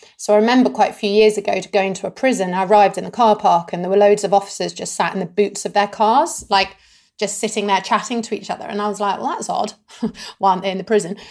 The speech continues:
Um, and what are they doing hanging around in the car park?" And so I went in and they were like,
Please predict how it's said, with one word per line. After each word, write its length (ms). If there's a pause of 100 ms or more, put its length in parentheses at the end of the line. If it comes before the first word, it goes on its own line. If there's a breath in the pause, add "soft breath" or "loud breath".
(240 loud breath)
Um, 600
and 100
what 160
are 40
they 140
doing 340
hanging 260
around 200
in 60
the 60
car 200
park?" 240
And 80
so 100
I 40
went 280
in 100
and 100
they 80
were 60
like, 180